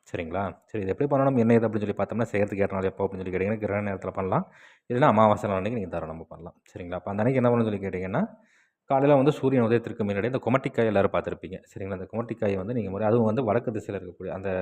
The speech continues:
குமட்டிக்காயினுடைய அந்த கொடி இருக்கும், அதுல இருக்கக்கூடிய வடக்கு திசையில இருக்கக்கூடிய அந்த காயை வந்து நீங்க முறையா வந்துட்டு எடுத்துட்டு வந்துக்கணும். சரிங்களா? எடுத்துட்டு வந்துட்டு நீ அதை வந்து முறையா சுத்தியெல்லாம் பண்ணிக்கணும். சுத்தியெல்லாம் பண்ணிட்டு என்ன பண்ணு கேட்டிங்கன்னா, ஒரு சுத்தமான தேங்காய் எண்ணெயில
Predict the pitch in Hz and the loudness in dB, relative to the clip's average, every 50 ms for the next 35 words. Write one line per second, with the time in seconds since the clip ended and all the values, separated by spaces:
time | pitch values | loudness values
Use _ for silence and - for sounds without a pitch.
0 | 92 92 - - 104 107 110 - - - - - - 98 98 98 101 98 98 92 | -2 -4 -6 -6 -4 -4 -4 -4 -6 -8 -6 -2 0 0 0 0 -2 -4 -4 -4
1 | 95 101 104 95 98 92 87 - - - 107 104 104 107 98 - - 113 143 190 | -4 -4 -2 -2 -4 -6 -6 -8 -6 -4 -2 0 0 0 0 -2 -2 -2 -2 -2
2 | - - - - - - _ _ - 101 107 104 98 101 101 101 98 98 - 104 | -2 -4 -12 -20 -20 -20 _ _ -2 0 0 2 2 2 2 2 0 -2 -6 -4
3 | - 110 107 135 139 104 98 95 101 - - 123 113 104 - 110 107 95 92 92 | -2 0 2 2 4 4 4 2 2 0 0 -2 -2 -2 -2 -2 -2 -2 -4 -6
4 | 92 - 98 92 92 87 90 90 - 104 101 98 98 98 95 104 107 104 95 92 | -6 -4 -4 -2 -2 -4 -4 -4 -2 0 0 2 0 -2 -4 -6 -6 -6 -6 -6
5 | 87 90 90 92 92 92 87 85 85 92 85 78 76 - 82 80 80 - - 92 | -6 -4 -4 -2 -4 -4 -6 -6 -8 -8 -10 -10 -10 -14 -18 -18 -18 -20 -20 -20
6 | - _ _ _ _ _ _ 98 87 82 87 87 90 92 95 95 101 95 92 90 | -20 _ _ _ _ _ _ -8 -8 -6 -10 -10 -8 -8 -10 -10 -10 -10 -10 -10
7 | 90 - 160 196 - - _ _ _ _ _ _ _ _ 147 139 131 131 131 127 | -6 -4 -4 -4 -4 -10 _ _ _ _ _ _ _ _ 0 4 6 6 6 6
8 | 127 131 127 113 110 110 110 - 110 92 90 104 98 95 92 90 85 85 82 85 | 4 2 2 4 4 2 2 2 -4 -4 0 0 0 0 0 -2 -6 -8 -8 -10
9 | 90 87 82 - 110 95 101 98 98 101 98 95 90 87 87 87 - 113 117 107 | -10 -10 -10 -10 -8 -6 -4 -4 -2 -4 -4 -6 -6 -8 -8 -8 -8 -6 -4 -4
10 | 95 101 92 - 92 90 82 85 90 110 135 117 - - - - - 98 98 98 | -4 -6 -6 -6 -8 -8 -8 -8 -6 -4 -4 -4 -6 -10 -8 -6 -4 -2 -2 0
11 | 104 135 147 - - - 98 95 104 113 113 107 98 90 87 87 85 82 87 | 0 -2 -2 -4 -4 0 0 0 2 0 -2 -2 -2 -4 -4 -8 -8 -2 0